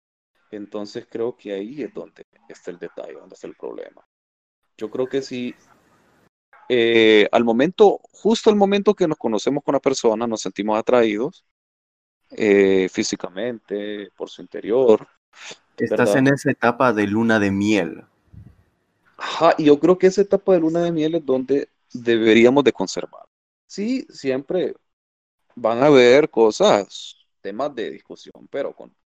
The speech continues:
Speaker 1: tiene que ser discusión con respeto, pues. Para mí el respeto es vital también en la relación.
Speaker 2: Correcto.
Speaker 1: Y si no venir a reclamarte de una forma muy enojada o,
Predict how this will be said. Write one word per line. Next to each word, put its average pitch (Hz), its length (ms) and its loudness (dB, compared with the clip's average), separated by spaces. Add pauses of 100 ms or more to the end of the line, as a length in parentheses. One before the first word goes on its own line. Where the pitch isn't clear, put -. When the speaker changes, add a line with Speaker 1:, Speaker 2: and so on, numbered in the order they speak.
(120)
Speaker 1:
tiene 95 240 -18
que 95 100 -14
ser 98 220 -12
discusión 92 420 -20
con - 480 -20
respeto, - 240 -20
pues. - 320 -20 (1400)
Para 92 200 -10
mí 90 100 -16
el 90 80 -16
respeto 92 500 -12
es 101 60 -10
vital 87 400 -12
también - 320 -20
en - 80 -20
la - 60 -20
relación. - 380 -18
Speaker 2:
Correcto. 92 640 0 (380)
Speaker 1:
Y 78 80 -20
si 90 260 -18
no 90 180 -8
venir 92 340 -12
a 87 60 -12
reclamarte - 600 -20
de 90 80 -16
una 87 140 -20
forma 90 260 -12
muy 87 200 -16
enojada 85 600 -12
o, - 220 -20